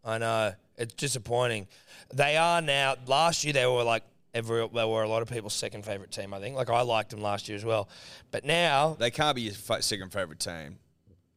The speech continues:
Speaker 2: Not with the Dolphs running around.
Speaker 1: Not with the fucking, the Fish getting into their work. Like, how could you not love the Fish? But even then, the Broncos, dude.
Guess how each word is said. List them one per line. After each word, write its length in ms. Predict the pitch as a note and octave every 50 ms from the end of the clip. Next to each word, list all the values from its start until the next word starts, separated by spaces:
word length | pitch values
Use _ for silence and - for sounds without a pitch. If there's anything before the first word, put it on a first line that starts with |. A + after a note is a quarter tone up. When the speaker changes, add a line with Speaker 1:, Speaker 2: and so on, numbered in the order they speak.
| _ _ _
Speaker 2:
Not 100 | - C#3
with 80 | C3+ G2+
the 60 | E2+
Dolphs 360 | D#2+ - E2+ E2 F2+ - - -
running 180 | D#2 D2 C#2+ C#2+
around. 280 | C#2+ D2 D#2 E2 F2+ F#2 _ -
Speaker 1:
Not 160 | D#3+ F#3+ G#3
with 80 | E3+ C#3
the 60 | A2+
fucking, 400 | - - C#3 C#3+ - A#2 A2 G2 - -
the 80 | G#2+
Fish 320 | G2+ - - C3+ E3 F3 -
getting 220 | - B2+ G#2 G2+ A#2
into 140 | A2+ A2+
their 120 | G#2+ G#2 G2+
work. 420 | G2+ G#2 G#2+ B2 D#3 F#3 - - -
Like, 200 | B2+ A#2 A2+ A#2+
how 120 | D3+ F3
could 180 | F#3 - - C3+
you 60 | B2
not 180 | A#2 C3 C3+ A2+
love 160 | A#2 A#2 A#2+ A2
the 80 | A2
Fish? 400 | - - - D3 D#3 C#3+ - - -
But 140 | - D3 F#3
even 180 | A3 F3 C#3+
then, 280 | C#3 E3+ G#3 A3 F3+ A2+
the 80 | A2+
Broncos, 580 | G2 - G#2 A2 F3 G3 - - - - A#2 -
dude. 140 | - -